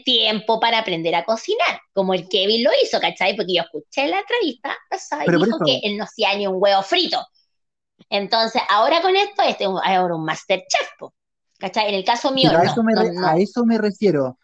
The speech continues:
Speaker 2: Por ejemplo, el Kevin ya, eh, considerablemente el
Speaker 1: Sí,
Speaker 2: tema de la
Speaker 1: po.
Speaker 2: cocina. Por ejemplo, yo antes cuando
Speaker 1: Bueno,
Speaker 2: no tenía
Speaker 1: puede
Speaker 2: tiempo,
Speaker 1: ser.
Speaker 2: puta, que hacer otra
Speaker 1: Puede
Speaker 2: cosa, dije, por ejemplo, el podcast. Dije, "Voy a hacer un podcast, me voy a poner a jugar al Tolol y a hacer otras cosas que puta he querido hacer". Lo estoy haciendo.
Speaker 1: Sí.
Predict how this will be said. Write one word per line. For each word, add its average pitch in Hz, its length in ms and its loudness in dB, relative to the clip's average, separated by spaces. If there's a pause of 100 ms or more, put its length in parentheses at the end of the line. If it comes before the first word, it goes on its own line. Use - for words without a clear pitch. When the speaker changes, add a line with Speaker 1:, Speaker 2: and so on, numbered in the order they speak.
Speaker 2:
Por 143 100 0
ejemplo, 190 260 2
el 180 80 0
Kevin 226 280 4
ya, 135 220 0 (240)
eh, 139 280 0 (1160)
considerablemente 151 760 0
el 175 60 4
Speaker 1:
Sí, 156 100 4
Speaker 2:
tema 170 160 4
de 160 60 4
la 160 60 4
Speaker 1:
po. 151 120 2
Speaker 2:
cocina. 135 300 0 (280)
Por 151 120 4
ejemplo, 180 240 2
yo 175 120 4
antes 196 180 0
cuando 185 200 2
Speaker 1:
Bueno, 185 40 6
Speaker 2:
no 180 60 4
tenía 190 140 4
Speaker 1:
puede 185 140 4
Speaker 2:
tiempo, 220 200 2
Speaker 1:
ser. 415 220 6
Speaker 2:
puta, 156 160 4 (1500)
que 196 80 2
hacer 190 180 0
otra 190 120 4
Speaker 1:
Puede 208 220 4
Speaker 2:
cosa, 262 100 0
dije, 185 220 0
por 165 100 0
ejemplo, 208 260 0
el 180 60 0
podcast. - 640 -2
Dije, 147 180 0
"Voy 156 100 2
a - 20 2
hacer 156 160 0
un 147 80 -2
podcast, 233 420 2
me 196 80 4
voy 180 80 6
a - 20 2
poner 165 200 0
a 151 40 2
jugar 147 280 0
al 139 240 -2
Tolol 226 420 0 (260)
y - 80 0
a 165 40 4
hacer 190 180 -2
otras 196 140 2
cosas 214 240 0
que 208 100 4
puta 208 160 4
he 190 40 2
querido 202 200 6
hacer". 135 260 -2 (160)
Lo 135 140 0
estoy 185 240 2
haciendo. 123 400 0
Speaker 1:
Sí. 175 320 2